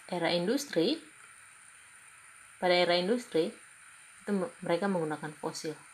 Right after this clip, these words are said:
Pada era sekarang, itu menggunakan bioteknologi.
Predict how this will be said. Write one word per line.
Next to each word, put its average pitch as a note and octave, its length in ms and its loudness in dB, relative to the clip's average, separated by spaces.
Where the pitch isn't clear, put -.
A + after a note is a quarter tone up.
Pada D#3+ 320 0
era D#3 240 -2
sekarang, D#3 800 -6
itu F3+ 200 -12
menggunakan D#3 520 -10
bioteknologi. D3+ 840 -8